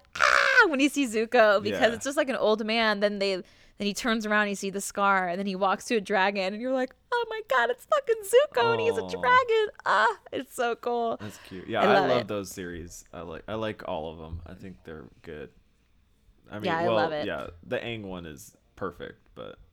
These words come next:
Speaker 1: Yeah, it's, it's per-, perfect.
Speaker 2: except for
Speaker 1: but the
Speaker 2: Katara,
Speaker 1: Korra
Speaker 2: she
Speaker 1: one's
Speaker 2: whines
Speaker 1: really
Speaker 2: a
Speaker 1: good.
Speaker 2: lot.
Speaker 1: Well, yeah, Kat-, we don't talk about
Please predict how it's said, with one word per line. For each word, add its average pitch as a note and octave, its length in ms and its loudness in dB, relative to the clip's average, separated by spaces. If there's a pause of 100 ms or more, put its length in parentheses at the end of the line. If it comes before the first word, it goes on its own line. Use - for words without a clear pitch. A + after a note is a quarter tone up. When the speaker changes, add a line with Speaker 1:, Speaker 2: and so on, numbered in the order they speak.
(480)
Speaker 1:
Yeah, C#3+ 300 -2 (120)
it's, - 300 0
it's A#3 240 2
per-, - 80 -14 (480)
perfect. A#2+ 220 0
Speaker 2:
except D#3+ 180 0
for F#3 100 -4
Speaker 1:
but D#3+ 140 -4
the F#3+ 40 4
Speaker 2:
Katara, F#3+ 320 2
Speaker 1:
Korra C4 180 2
Speaker 2:
she A3 40 -2
Speaker 1:
one's F3+ 240 -6
Speaker 2:
whines - 0 -
Speaker 1:
really F3+ 140 -8
Speaker 2:
a - 20 -8
Speaker 1:
good. - 80 -8
Speaker 2:
lot. F2 320 -10 (760)
Speaker 1:
Well, A3 80 -2
yeah, E3 120 0
Kat-, - 220 -8
we C4 140 -4
don't B3+ 240 -4
talk G3+ 160 -12
about - 140 -20